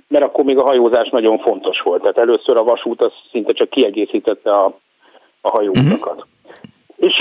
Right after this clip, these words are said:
Speaker 1: hát szinte véletlenül ez a Bécs, Pozsony, ö, Érsekújvár, Vác,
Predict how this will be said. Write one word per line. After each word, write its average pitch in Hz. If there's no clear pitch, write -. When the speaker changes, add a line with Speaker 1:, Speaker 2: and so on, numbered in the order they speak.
Speaker 1:
hát 196
szinte 233
véletlenül 185
ez 160
a 147
Bécs, 160
Pozsony, 139
ö, 120
Érsekújvár, 123
Vác, 131